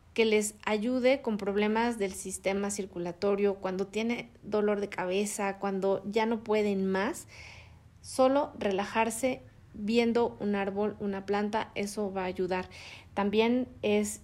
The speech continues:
propicio que las personas que no tienen estabilidad emocional, que brincan de una emoción a otra, bueno, lo hagan. Eh, el uso de este color tonifica,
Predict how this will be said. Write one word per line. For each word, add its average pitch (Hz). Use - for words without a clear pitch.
propicio 247
que 220
las 196
personas 220
que -
no 226
tienen 226
estabilidad 190
emocional, 202
que 214
brincan 220
de 214
una 214
emoción 196
a 185
otra, 180
bueno, 185
lo 175
hagan. 202
Eh, 196
el 226
uso 285
de 233
este 240
color 202
tonifica, 214